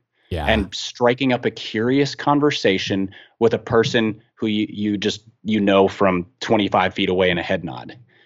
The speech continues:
Speaker 1: And every time I always challenge myself, you know, because I think cynicism and curiosity are linked as well, and I have to be so careful. But when I find myself getting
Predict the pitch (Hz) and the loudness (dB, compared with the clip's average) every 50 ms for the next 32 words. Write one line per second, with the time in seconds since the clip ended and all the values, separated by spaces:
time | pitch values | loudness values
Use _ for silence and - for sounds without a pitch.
0 | _ _ _ _ _ _ _ _ _ _ _ _ _ - 151 147 156 170 175 208 | _ _ _ _ _ _ _ _ _ _ _ _ _ 0 4 6 6 6 6 4
1 | 190 - - 180 156 143 139 123 117 120 127 135 139 131 123 117 120 120 117 101 | 4 2 2 0 2 2 2 2 2 2 2 2 4 4 2 2 2 0 0 -2
2 | - _ - - - 110 104 104 104 107 101 95 - 110 101 101 95 - - 113 | -6 _ -6 -4 -2 -2 0 0 -2 -2 -4 -4 -4 -4 -4 -4 -4 -4 -6 -6
3 | 92 92 95 95 92 - - - 147 123 120 107 101 98 98 101 117 104 139 131 | -6 -6 -6 -8 -8 -12 -14 -8 -4 -2 -2 0 0 -2 -2 -4 -2 0 0 2
4 | 139 131 120 143 135 107 - - 127 117 107 - 123 110 98 104 101 98 95 95 | 2 2 2 0 -2 -2 -2 -2 0 0 0 0 0 0 0 0 0 0 0 -2
5 | - - 104 95 92 85 85 92 92 - 101 92 90 85 87 87 87 87 90 87 | -2 -2 -2 0 0 0 -2 -2 -2 -2 -2 -2 -2 -2 -2 -2 -2 -2 -4 -4
6 | - - 95 85 82 90 90 87 85 85 90 90 87 90 95 98 104 - - - | -4 -4 -4 -4 -4 -4 -4 -4 -4 -4 -4 -4 -4 -2 -2 -2 -4 -4 -6 -6
7 | 90 90 85 - - 101 90 82 - - 104 98 95 - - 80 69 73 - _ | -6 -4 -4 -4 -2 -2 -2 -2 -2 -2 -2 -2 -2 -4 -6 -6 -6 -8 -10 _
8 | _ _ _ _ _ - 139 139 147 160 156 156 - 202 233 269 277 269 240 190 | _ _ _ _ _ 0 2 4 6 6 6 4 2 0 0 2 2 0 0 0
9 | - 151 135 120 110 - - 123 113 117 110 104 101 98 95 87 | 0 0 0 0 0 0 0 0 0 2 2 2 0 0 -2 -4